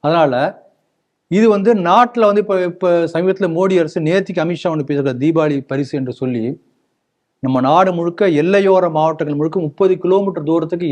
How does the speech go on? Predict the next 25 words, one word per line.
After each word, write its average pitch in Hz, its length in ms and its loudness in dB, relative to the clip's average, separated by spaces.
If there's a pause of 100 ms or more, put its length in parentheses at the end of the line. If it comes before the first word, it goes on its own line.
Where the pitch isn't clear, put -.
எந்த 180 200 -2 (140)
இல்லீகல் 180 420 0
ஸ்ட்ரக்சர்ஸ் 180 480 -6 (640)
அல்லது 170 200 2 (440)
any 233 220 6
religious 196 320 0
structures 139 400 -8 (760)
புதுசா 185 300 -2
யாரும் 170 180 -2
கட்ட 143 220 -6
முடியாது, 160 260 0
ஏற்கனவே 180 320 -2
உள்ளது 170 200 2
ஏதாவது 160 200 -2
சந்தேகம் 160 320 -2
இருந்தா 156 200 -4
இடிச்சிருவோம், 139 440 -6 (680)
புல்டோசர் 156 520 0
பாபா. 123 220 -4 (1400)
கிட்டத்தட்ட 147 340 0
அந்த 135 200 0
எல்லையோர 165 320 2 (120)
மாநிலங்கள் 143 420 -2
எல்லா 156 160 2 (680)
ரெவென்யூ 165 360 -2